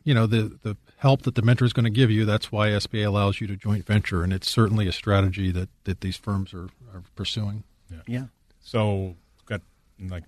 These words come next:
Speaker 2: about a minute and a half left or so. So just quickly, you know, if you had issues to watch for small business in particular, or maybe just in general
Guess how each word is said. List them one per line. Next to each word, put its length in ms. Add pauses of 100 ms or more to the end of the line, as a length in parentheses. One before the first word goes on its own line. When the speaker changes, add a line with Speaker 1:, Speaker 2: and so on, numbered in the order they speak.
Speaker 2:
about 120
a 40
minute 200
and 80
a 60
half 260
left 180
or 80
so. 240
So 380 (360)
just 240
quickly, 720 (120)
you 140
know, 160
if 120
you 220
had 460 (180)
issues 440
to 120
watch 560 (960)
for 140
small 280
business 360
in 120
particular, 580
or 40
maybe 240
just 280
in 120
general 560